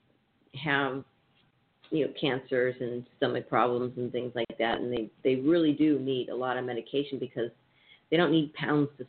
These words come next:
smoke. They need pounds for, uh, for making oil. So in Arizona, if you have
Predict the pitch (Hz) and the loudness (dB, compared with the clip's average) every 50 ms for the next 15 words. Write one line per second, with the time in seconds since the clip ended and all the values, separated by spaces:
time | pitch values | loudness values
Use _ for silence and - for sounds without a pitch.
0 | _ - 156 147 127 127 - - - 139 139 139 147 139 135 135 - - 151 151 | _ 2 4 4 4 4 2 0 -2 0 2 4 2 2 0 -2 -6 -6 -2 0
1 | 156 156 151 143 135 139 - _ - 127 123 131 127 127 127 120 - _ _ _ | 2 4 4 2 0 -2 -4 _ -2 0 2 2 2 2 2 0 -4 _ _ _
2 | - - - _ _ _ 139 135 131 123 107 - - _ - 139 139 143 147 143 | -20 -20 -20 _ _ _ -2 0 2 2 0 -2 -4 _ 2 4 4 4 2 0
3 | 135 123 - - 127 131 123 - - - _ _ _ _ _ - - - - - | -2 -4 -2 -2 0 0 -2 -2 -6 -10 _ _ _ _ _ -20 -20 -20 -20 -20
4 | - _ _ _ _ - 254 247 240 240 247 254 262 254 254 254 233 220 214 208 | -20 _ _ _ _ 2 2 4 4 4 2 2 0 0 0 0 0 0 0 0
5 | 208 214 - 220 220 220 214 233 208 202 | -2 -4 -6 -8 -8 -8 -6 -4 -4 -4